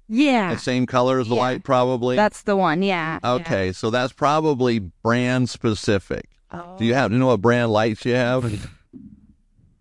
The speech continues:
Speaker 1: No.
Speaker 2: All right, so we're gonna need to figure that out. A picture might help, or if you can tell me the brand.
Speaker 1: No, okay.
Speaker 2: And I can show you some switches, but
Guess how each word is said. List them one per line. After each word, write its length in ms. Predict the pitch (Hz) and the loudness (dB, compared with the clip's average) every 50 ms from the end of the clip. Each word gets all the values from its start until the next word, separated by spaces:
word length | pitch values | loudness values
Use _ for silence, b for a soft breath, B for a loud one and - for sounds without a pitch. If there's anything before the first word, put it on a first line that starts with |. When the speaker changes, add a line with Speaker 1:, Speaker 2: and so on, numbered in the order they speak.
| _ _ | _ _
Speaker 1:
No. 260 | 160 147 147 151 151 147 - - | -4 -2 -2 -2 -4 -6 -8 -4
Speaker 2:
All 260 | - 95 101 98 95 87 | -2 0 2 4 4 2
right, 380 | 82 78 78 78 - - 277 | 2 2 0 0 -2 -4 -6
so 140 | - - 107 | -2 0 2
we're 100 | 104 110 | 2 2
gonna 160 | 117 123 127 123 | 2 2 2 2
need 220 | 123 123 120 107 | 2 2 2 0
to 60 | 107 - | 0 -2
figure 260 | - 117 101 104 101 | 0 0 0 2 2
that 240 | 98 98 92 90 85 | 2 2 2 2 2
out. 180 | 85 82 82 | 2 2 0
A 60 | 82 | -2
picture 420 | 82 - 131 127 123 - - 127 117 | -2 0 0 0 0 0 0 0 2
might 280 | 113 110 107 104 - | 2 2 2 0 0
help, 400 | - 101 104 98 98 101 101 - _ _ _ _ _ | 0 0 2 2 2 2 0 -2 _ _ _ _ _
or 180 | - 95 90 95 | -4 -2 -2 0
if 80 | 85 | 0
you 60 | 101 95 | 0 2
can 120 | 98 95 | 2 2
tell 180 | 87 101 92 95 | 2 2 2 2
me 120 | 98 95 | 2 2
the 120 | 90 90 | 2 0
brand. 500 | 82 76 85 85 80 76 73 60 - - - | 0 2 0 0 2 0 -2 -4 -8 -8 -4
Speaker 1:
No, 340 | - 180 180 180 202 226 240 | -2 0 2 2 4 4 2
okay. 280 | 233 - 165 160 160 147 - _ _ - | 2 0 -2 -4 -4 -6 -10 _ _ -6
Speaker 2:
And 120 | 95 90 | -4 -2
I 80 | 92 95 | -2 -2
can 100 | 95 92 | -2 -4
show 200 | - - 123 127 | -2 0 0 2
you 160 | 139 135 113 | 2 0 -2
some 200 | 110 120 107 98 | -2 -4 -4 -4
switches, 540 | - - 101 90 87 - - 95 92 85 80 | -4 -2 0 0 0 0 -2 -2 -2 -2 0
but 320 | 101 95 92 90 90 - | 2 2 2 2 0 -2